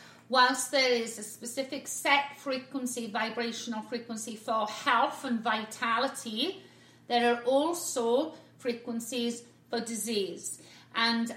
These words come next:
what I've been working with in my distant spiritual healing work, and has produced um, remarkable results with, uh, scrambling disease frequencies. So I'm actually, because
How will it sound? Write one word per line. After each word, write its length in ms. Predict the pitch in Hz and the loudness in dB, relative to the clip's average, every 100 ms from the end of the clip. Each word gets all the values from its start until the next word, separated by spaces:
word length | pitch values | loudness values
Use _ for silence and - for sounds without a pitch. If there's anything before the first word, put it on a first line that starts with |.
| - | -10
what 240 | 214 269 240 | 4 4 8
I've 200 | 277 262 | 4 4
been 260 | 277 254 247 | 0 0 4
working 560 | 269 277 269 294 247 | 4 4 0 0 2
with 420 | 208 214 269 - | 2 0 -2 -4
in 140 | 233 233 | -2 0
my 160 | 226 | 0
distant 400 | 220 254 - 277 262 | -2 -6 -2 -2 -2
spiritual 500 | - 269 254 277 254 | 0 0 0 -2 -4
healing 360 | 262 240 233 | -2 -2 0
work, 260 | 214 220 214 | -2 -4 -4
and 280 | 247 233 226 | -4 -2 -2
has 300 | 220 220 - | -2 -2 -6
produced 760 | - 254 247 233 - - - - - - - | -8 -6 -4 -4 -6 -8 -10 -16 -20 -20 -4
um, 240 | 233 233 | 0 4
remarkable 680 | 247 247 277 294 415 339 277 | 4 6 4 4 0 0 0
results 680 | 240 240 277 262 240 - - | 2 2 2 2 -2 -8 -2
with, 360 | 247 196 - | -2 -2 -2
uh, 220 | 240 226 226 | 0 2 0
scrambling 1040 | - - 262 247 247 294 339 302 208 190 | -4 -4 2 2 4 2 4 4 2 -2
disease 500 | 208 202 269 269 262 | -6 -4 0 0 -2
frequencies. 880 | - 247 - 220 196 - 196 185 - - - - | -4 -4 -4 -8 -6 -6 -8 -8 -12 -14 -20 -10
So 180 | - 254 | 2 4
I'm 160 | 240 | 6
actually, 640 | 254 262 - - 269 240 240 - | 4 0 -2 -2 0 -2 -4 -14
because 360 | - 254 285 | -8 2 4